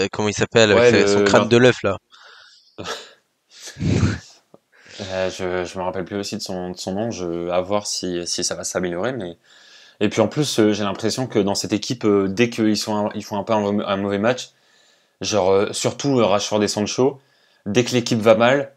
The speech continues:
Speaker 2: bah, eux, ils ont la flemme de jouer, quoi. Et genre, euh, du coup, s-, tout s'effondre, euh, d'un coup, il y en a pas un qui va se dire, « Vas-y, je vais,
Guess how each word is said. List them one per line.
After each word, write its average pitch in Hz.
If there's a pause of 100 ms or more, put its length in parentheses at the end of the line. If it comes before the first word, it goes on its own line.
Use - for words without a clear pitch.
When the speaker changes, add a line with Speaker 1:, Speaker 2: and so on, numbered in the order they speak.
(100)
Speaker 2:
bah, 98
eux, 117
ils 101
ont 101
la 98
flemme 101
de 101
jouer, 90
quoi. 82
Et 85
genre, 87
euh, 98
du 101
coup, 131
s-, 127
tout 143
s'effondre, 131
euh, 104
d'un 104
coup, 131
il -
y 110
en 98
a 95
pas 127
un 120
qui 113
va 101
se 92
dire, « 101
Vas-y, 98
je 90
vais, 85